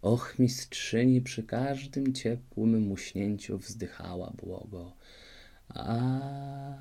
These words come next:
i wreszcie usnęła. Tymczasem królewna biegła, wyrzucając przed siebie piłkę,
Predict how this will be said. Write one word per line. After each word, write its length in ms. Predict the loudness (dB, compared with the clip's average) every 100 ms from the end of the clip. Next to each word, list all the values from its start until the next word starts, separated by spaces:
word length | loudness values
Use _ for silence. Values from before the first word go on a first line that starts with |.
| -12 -12 -12 -16 _ _ _ -20 -20 -20 _ -8
i 140 | -6
wreszcie 580 | -4 -6 -8 -12 -8 -8 -8 -16 _ -20 -20 -20 -10
usnęła. 720 | -6 -6 -4 -6 -8 -12 -20 -20 _ -20 -20 _ -20 -20 -20 -20 _ _ -20 -20 -20 -20 -8
Tymczasem 560 | -6 -2 -2 2 2
królewna 600 | 2 -2 2 2 4 2
biegła, 500 | 2 4 4 4 4
wyrzucając 600 | 2 0 -2 2 4 4
przed 220 | 0 -4 -4
siebie 260 | -4 -4
piłkę, 520 | 4 4 4 0 -4